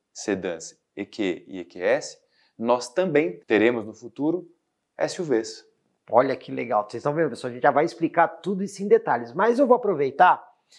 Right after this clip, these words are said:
Speaker 2: pra chamar atenção pra esse cara aqui na ponta, né? Porque a gente já falou de todos os outros carros ali da Mercedes, mas esse aqui a gente não falou. Que carro que é esse?
Speaker 1: Esse é um carro conceito chamado E Q G.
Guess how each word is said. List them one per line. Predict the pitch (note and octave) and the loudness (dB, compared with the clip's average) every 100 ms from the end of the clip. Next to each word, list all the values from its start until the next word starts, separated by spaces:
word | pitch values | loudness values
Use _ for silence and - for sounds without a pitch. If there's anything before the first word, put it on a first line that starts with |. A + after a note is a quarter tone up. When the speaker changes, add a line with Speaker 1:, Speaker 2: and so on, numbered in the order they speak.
| _ - | _ 2
Speaker 2:
pra | D#3 | 2
chamar | F#3 F#3 | 4 2
atenção | F3+ F3+ - F#3+ | 2 -2 -4 -4
pra | F#3+ F3 | 2 4
esse | F3 F#3 - G#3 | 4 0 -2 -6
cara | - - F3+ G3 | 0 6 6 6
aqui | E3+ - | 2 -2
na | G3 G3+ | -2 -2
ponta, | - F3+ F3+ C#3 B2 | 0 2 2 0 -4
né? | B2+ C#3+ | -2 -2
Porque | D3+ D3+ - | -4 -6 -2
a | C#3+ | 0
gente | D3+ E3 | 0 -2
já | G3+ | 0
falou | G3 G3 | 4 4
de | G3+ | 4
todos | - A#3 B3 | 2 0 2
os | B3 E3+ | -2 2
outros | E3+ E3+ D3+ | 0 0 -10
carros | - C#3+ B2 A2+ A#2+ | 2 4 4 0 -6
ali | C3 | -4
da | C3 | -2
Mercedes, | C3+ C3 - C3 B2 - _ _ - _ _ | -4 -6 -4 -4 -6 -12 _ _ -20 _ _
mas | C#3+ D3 C#3+ | 2 2 4
esse | E3 - | 2 4
aqui | E3+ E3+ | 2 2
a | E3+ | -6
gente | F#3+ - | -6 -4
não | G#3+ | -4
falou. | A3 G#3+ E3+ | 4 6 6
Que | - | 2
carro | F#3+ | -4
que | F#3+ | 0
é | D3+ | -2
esse? | A#2+ - _ _ _ _ _ _ _ _ - | -2 -14 _ _ _ _ _ _ _ _ 6
Speaker 1:
Esse | C#3+ - | 6 6
é | E3 | -2
um | |
carro | D#3 C3+ - | 0 -2 -4
conceito | D3 E3 - - G2+ G#2 G#2+ D3 F3 _ _ _ _ _ _ _ _ - | -10 -8 -8 -2 0 -2 -6 -18 -18 _ _ _ _ _ _ _ _ -14
chamado | - A#2 A2+ A2+ - - - | -6 0 0 0 -6 -4 0
E | C#3+ | 0
Q | D#3 | 0
G. | B2+ F#2+ F2+ - | -2 -6 -10 -12